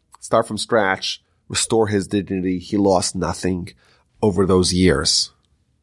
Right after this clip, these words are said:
Why? So we read in verse forty-two, "For they are my servants, whom I have taken out of the land of Egypt." Don't think they're your servants. They're really mine. I have priority. My ownership, so to speak, of them, says God, supersedes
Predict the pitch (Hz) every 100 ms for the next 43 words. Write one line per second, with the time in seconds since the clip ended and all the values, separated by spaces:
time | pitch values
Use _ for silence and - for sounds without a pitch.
0 | _ _ _ 135 101 104 87 85 80 151
1 | 247 247 _ _ _ _ _ _ _ -
2 | 98 104 104 131 113 92 120 - - 113
3 | 131 135 269 254 - 151 127 180 208 196
4 | 196 240 330 285 - 170 113 107 90 -
5 | - - _ _ 151 147 175 170 160 139
6 | 127 123 107 - 175 139 107 120 160 190
7 | 117 98 113 151 - 123 110 101 - -
8 | _ - 92 110 95 92 101 120 120 120
9 | 113 _ _ _ _ - 104 120 117 107
10 | - - 87 92 135 170 156 107 104 101
11 | 135 143 139 110 - 104 - - 87 85
12 | 107 92 101 90 107 95 90 - - 165
13 | 104 - - 196 220 214 208 170